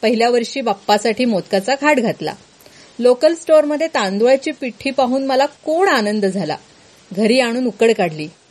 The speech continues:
पण हे काय, त्या पिठाला चिकटपणाच नव्हता. इथल्या लोकांसारखीच अलिप्त होती पिठी. मला वाटलं, इथले लोक पाऊ नावाचा प्रकार खातात, तर, अ, त्या पिठाचे मोदक होऊ शकतील आणि ती पिठी मी आणली.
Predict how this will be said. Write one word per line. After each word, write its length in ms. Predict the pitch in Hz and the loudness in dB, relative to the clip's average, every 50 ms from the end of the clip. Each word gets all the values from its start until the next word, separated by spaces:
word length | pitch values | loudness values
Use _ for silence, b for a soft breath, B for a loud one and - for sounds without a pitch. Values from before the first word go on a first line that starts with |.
| _ _ _ _ _ _ _ _ _ _ | _ _ _ _ _ _ _ _ _ _
पण 120 | - 254 - - | -2 -2 -2 -2
हे 140 | 226 185 190 | -2 -2 0
काय, 260 | 196 - 302 330 320 262 B B B B B B B _ | 0 0 0 0 -2 -4 B B B B B B B _
त्या 180 | - 233 254 294 | 0 0 0 0
पिठाला 400 | 302 - 320 - 302 311 320 349 | -2 -4 -4 -4 -2 -2 -2 -4
चिकटपणाच 680 | 349 - - - - 370 392 - - 403 392 381 370 359 - | -4 -8 -8 -2 0 0 0 2 0 0 2 0 -2 -2 0
नव्हता. 380 | 302 269 247 233 240 214 214 220 - _ _ _ _ _ _ _ _ _ _ | 0 0 0 0 -2 -4 -4 -6 -10 _ _ _ _ _ _ _ _ _ _
इथल्या 280 | - 233 - 254 269 285 | -8 -6 -2 0 2 4
लोकांसारखीच 760 | 285 277 233 - 269 262 262 262 - 269 254 247 - 240 185 - - - _ | 4 4 4 4 2 0 0 0 -2 -2 -2 -2 -2 -4 -4 -6 -12 -10 _
अलिप्त 440 | - 233 254 294 285 - _ _ - | -2 -2 -2 -2 -6 -8 _ _ 2
होती 260 | 277 262 208 - 196 | 2 2 0 -2 -4
पिठी. 340 | 185 175 165 - - 165 143 - _ _ _ - - _ _ _ _ _ _ _ _ | -6 -8 -10 -10 -10 -12 -12 -14 _ _ _ -20 -20 _ _ _ _ _ _ _ _
मला 280 | 233 240 233 233 262 320 | -2 2 2 2 2 2
वाटलं, 440 | 330 311 302 - 311 262 208 220 254 b b b b - | 0 -2 -2 0 0 0 0 0 -2 b b b b -10
इथले 400 | 277 262 - 294 302 339 339 330 | -10 -6 -2 0 2 2 2 4
लोक 180 | 330 311 320 - _ _ | 2 2 0 -2 _ _
पाऊ 300 | 285 233 214 220 254 294 | -2 0 2 2 2 2
नावाचा 380 | 311 302 277 262 262 240 - 277 | 0 -2 0 -2 -2 -2 -4 -4
प्रकार 380 | - 233 220 202 - 208 214 214 - | -4 -4 -4 -4 -4 -4 -6 -4 -6
खातात, 340 | 247 226 - - 247 196 196 196 B B B B B _ - | -6 -4 -2 0 0 0 0 -2 B B B B B _ -4
तर, 180 | 302 302 302 311 | -2 0 2 2
अ, 220 | 311 311 311 311 - - - _ | 2 2 0 -2 -4 -8 -6 _
त्या 140 | 311 330 359 | -2 -2 -2
पिठाचे 500 | 381 - 381 349 - 339 349 - - 381 | -2 -4 -4 -4 -2 -2 -2 -2 -2 -2
मोदक 400 | 359 311 262 214 202 233 277 262 | 0 0 0 2 2 2 0 0
होऊ 180 | - 214 220 | 0 0 -2
शकतील 400 | 208 - 190 156 - _ 165 151 131 - _ _ - - | 0 -2 -6 -6 -6 _ -12 -12 -12 -14 _ _ -10 -8
आणि 180 | 226 247 269 269 - - | -4 -4 -4 -4 -4 -6
ती 60 | 311 | -6
पिठी 340 | 302 - 277 196 - 240 226 | -4 -4 -4 -4 -2 -4 -2
मी 120 | 233 269 | 0 0
आणली. 360 | 320 311 247 180 147 139 147 | 0 0 0 -2 -4 -6 -12